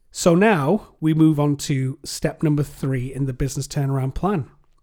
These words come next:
execution. We've gotta get it done. So if we just go back a second. So number one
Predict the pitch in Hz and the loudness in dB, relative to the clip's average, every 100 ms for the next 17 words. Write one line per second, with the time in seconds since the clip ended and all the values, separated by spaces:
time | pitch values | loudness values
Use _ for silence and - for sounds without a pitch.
0 | _ _ - 147 - 170 - 170 190 - | _ _ -8 -8 -6 -8 -4 -2 -2 -6
1 | 107 - _ _ _ 139 123 147 147 147 | -8 -12 _ _ _ -8 -4 -2 -2 -2
2 | 143 - 147 107 98 _ _ - - - | -4 -4 -6 -6 -10 _ _ -20 -20 -6
3 | 156 143 202 - 240 202 185 - 160 151 | -2 0 0 2 2 2 -2 -2 -4 -4
4 | - 202 226 - 139 156 202 185 143 151 | -4 -4 -4 -2 0 0 0 -4 -4 0
5 | 220 185 214 | 2 2 -2